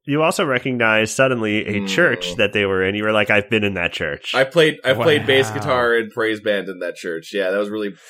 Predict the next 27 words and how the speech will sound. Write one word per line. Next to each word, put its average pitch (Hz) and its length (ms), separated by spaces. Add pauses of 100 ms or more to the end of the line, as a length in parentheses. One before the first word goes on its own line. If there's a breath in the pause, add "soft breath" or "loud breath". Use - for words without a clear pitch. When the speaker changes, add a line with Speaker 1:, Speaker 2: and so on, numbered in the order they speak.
(160 loud breath)
Speaker 2:
that 185 140
was 180 140
really 170 220
blowing 147 340
my 127 140
mind 131 360
in 127 60
the 131 80
middle 131 280
of 123 120
that 127 80
documentary. 131 340
Speaker 1:
Yeah, 113 160
it 117 60
was, 117 140
it, 135 680
well, 160 160
I 156 80
mean, 165 180
the 175 180
documentary 151 500
is 104 120
mind 110 200
blowing 101 300
on 95 120
its 92 140
own. 90 300